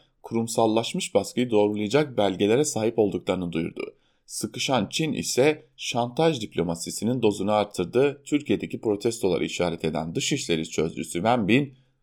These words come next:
konunun iç mesele olduğunu savundu. Türk tarafının ilgili, ilgili konuları objektif ve akılcı bir şekilde ele almasını ve iki ülke ilişkilerinin genel çıkarlarını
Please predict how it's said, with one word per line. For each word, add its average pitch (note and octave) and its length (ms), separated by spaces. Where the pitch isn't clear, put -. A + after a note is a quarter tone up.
konunun C#3 560
iç A3 220
mesele A2+ 300
olduğunu E2 360
savundu. - 600
Türk C#3+ 260
tarafının C3 680
ilgili, A2+ 640
ilgili A2+ 380
konuları G2+ 440
objektif G2+ 600
ve - 40
akılcı G#2 420
bir D3 60
şekilde F2+ 420
ele A2 200
almasını C3+ 600
ve F2 240
iki G#3+ 260
ülke G2+ 240
ilişkilerinin D#2+ 640
genel A#2+ 340
çıkarlarını F2+ 720